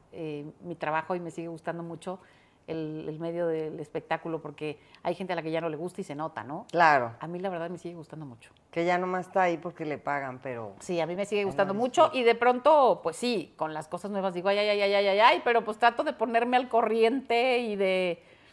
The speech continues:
Speaker 1: de, tengo la ventaja de que tengo muchos compañeros, muchos más jóvenes que yo, siempre me gusta llevarme con gente más joven porque eso, pues, ayuda, ¿no?
Speaker 2: Ajá.
Speaker 1: Este, y entonces ahí me ponen al día,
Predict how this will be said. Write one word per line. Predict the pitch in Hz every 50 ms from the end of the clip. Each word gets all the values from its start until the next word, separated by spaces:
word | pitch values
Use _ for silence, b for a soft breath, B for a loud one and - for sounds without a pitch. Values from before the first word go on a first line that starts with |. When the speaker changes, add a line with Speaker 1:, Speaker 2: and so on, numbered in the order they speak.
| b b b b b b _ _
Speaker 1:
de, | - 170 180 202 190 185 180 180 196 202 214 220 180 -
tengo | 240 247 254 269
la | 262
ventaja | 226 220 226 220 220 220 - 240
de | 214 190
que | - 185
tengo | - 208 202 202 202
muchos | 208 208 202 202 - 202 -
compañeros, | - 190 185 - 175 175 180 180 185 180 170 180 - _ _ - _ _ _ _ _ _ - 180 180
muchos | 185 185 190 180 - - 170
más | 185 180 170 165
jóvenes | - 180 175 180 190 175
que | - 180 170
yo, | 185 202 226 262 202 214
siempre | - 202 190 185 196 190
me | 196 175
gusta | 180 202 - 196
llevarme | 180 185 180 185 180
con | - 165
gente | - 180 170 170 175
más | 170 160 -
joven | 180 165 170 180 175
porque | 170 156 - 165
eso, | 151 180 175
pues, | - 165 147 160
ayuda, | 156 165 180 190 185 170 160
¿no? | 165 160
Speaker 2:
Ajá. | 143 139 139 143 139 135 131 -
Speaker 1:
Este, | - 185 170 - - 196 185
y | 185 185
entonces | 190 185 208 202 202
ahí | 214 214
me | 214 220 202
ponen | - 220 214 208 202
al | 185 175 175
día, | 185 190 190 190 208 262